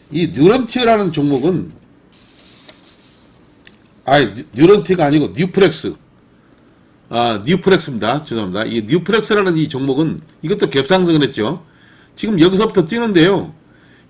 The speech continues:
양봉이 나와요. 계속해서 이 종목은. 여기 한 번만 음봉 살짝 거래 죽으면서 음봉이 나왔는데 아주 모양새가 좋습니다. 오늘 같은 장에도, 어, 이렇게 가서 윗꼬리가 달렸는데 윗꼬리 이제 뭐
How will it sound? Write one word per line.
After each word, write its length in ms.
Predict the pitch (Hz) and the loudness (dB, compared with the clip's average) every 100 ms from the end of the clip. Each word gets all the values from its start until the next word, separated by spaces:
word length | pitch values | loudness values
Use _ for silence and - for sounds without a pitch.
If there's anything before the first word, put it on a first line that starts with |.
| 113 | -2
양봉이 480 | 123 196 233 277 285 | 0 2 2 4 6
나와요. 380 | 240 180 135 | 6 6 2
계속해서 960 | - 254 320 339 339 339 339 302 226 180 | 0 4 6 8 8 8 8 6 2 4
이 120 | 165 | 2
종목은. 520 | 143 143 123 98 80 - | 2 0 -2 -4 -8 -6
여기 120 | 151 | -4
한 220 | 143 202 | -4 -2
번만 340 | 202 202 175 139 | -2 0 0 0
음봉 280 | 151 160 139 | 0 0 -2
살짝 880 | - - 269 277 - - 156 - - | -4 -6 -6 -4 0 0 0 -18 -4
거래 240 | 160 156 | 2 2
죽으면서 600 | 151 143 143 110 104 147 - - - _ - | 2 -4 -2 -2 -2 -4 -6 -14 -20 _ -8
음봉이 220 | 139 139 | -2 0
나왔는데 500 | 127 113 131 135 - - _ _ _ - | 0 -2 -2 -2 -6 -18 _ _ _ -20
아주 480 | - 151 - 247 254 | -10 -2 2 2 0
모양새가 480 | 220 214 202 190 202 | 0 2 2 0 0
좋습니다. 460 | 170 156 139 101 87 | -2 -2 -6 -8 -4
오늘 200 | 143 196 | 0 2
같은 220 | 190 196 | 0 0
장에도, 520 | 180 160 175 190 - _ _ _ _ _ - | 2 2 2 0 -4 _ _ _ _ _ -8
어, 120 | 131 | 0
이렇게 260 | 151 160 131 | 2 0 -2
가서 260 | 143 147 | 0 2
윗꼬리가 480 | 139 156 180 156 139 | 2 2 2 2 0
달렸는데 720 | - 147 147 120 156 131 95 | 0 0 0 -2 -2 -2 -4
윗꼬리 380 | 139 160 208 190 | -6 -2 0 2
이제 260 | 175 165 123 | 2 2 0
뭐 220 | 143 - | -4 -6